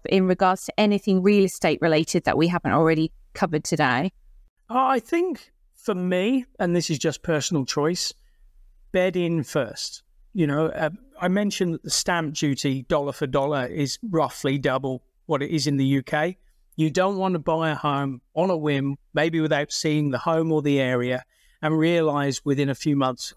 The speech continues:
Speaker 2: "Oh, this isn't the right place for myself and my family for the next five to ten years," and want to sell and buy again. There's a big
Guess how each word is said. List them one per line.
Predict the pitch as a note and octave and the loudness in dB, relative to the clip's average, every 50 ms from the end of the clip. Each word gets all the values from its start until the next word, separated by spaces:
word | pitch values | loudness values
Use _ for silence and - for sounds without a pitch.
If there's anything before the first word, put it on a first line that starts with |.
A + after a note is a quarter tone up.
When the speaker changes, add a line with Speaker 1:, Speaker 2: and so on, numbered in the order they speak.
| _ - | _ -14
Speaker 2:
"Oh, | D3 | -8
this | D3+ D#3 - - | -8 -4 -2 0
isn't | F#3 D#3 - D#3+ D3+ D3 - | 0 0 2 0 0 0 0
the | F3 D3 | -2 0
right | D3 D3+ C#3+ D3 C#3+ - | 0 0 0 0 -2 -4
place | - D#3+ C#3 C#3 B2+ - | -2 -2 -2 0 -2 -4
for | - - C#3 | -6 -6 -4
myself | C3 B2+ B2 - - D3 C#3 - - | -2 -2 -2 -2 -2 -2 -2 -2 0
and | C#3+ B2+ | 0 0
my | A#2+ A#2+ | 0 0
family | - E3 C#3+ C3 C3 B2+ B2 A#2+ | -2 -2 -2 -2 0 0 -2 -2
for | - - C3 | -2 -4 -4
the | A#2+ B2+ | -2 -2
next | B2 C3 - - - | -2 -2 -2 -4 -6
five | - - B2+ A#2 A#2 - | -4 -2 0 0 -2 -4
to | - - | -6 -10
ten | - - C3+ B2+ C3+ | -6 -4 -4 -2 0
years," | C3+ C3 B2 B2 A#2+ - - _ _ - - - | 2 2 2 2 0 -2 -8 _ _ -20 -10 -4
and | D#3 D#3 D3 | -2 0 0
want | C#3+ C3+ C3 | 0 0 -2
to | - - | -4 -6
sell | B2 - - - D#3+ C#3+ C3+ C#3 C3+ B2+ - _ - | -6 -6 -4 -2 -2 -2 -2 -4 -6 -6 -8 _ -16
and | - C3 C3 | -16 -8 -4
buy | C#3 C#3+ D3 C#3+ C#3+ | -2 0 0 0 0
again. | C#3 B2+ - C3 B2 A#2+ B2 B2 | -2 -2 -2 -2 -2 -2 -2 -2
There's | C3 D3 C3 D#3+ | -2 0 0 0
a | D#3 | -2
big | D3+ D3 - _ - F3 F3 F3+ F3 D#3 - | -4 -6 -6 _ 0 2 2 2 0 -4 -8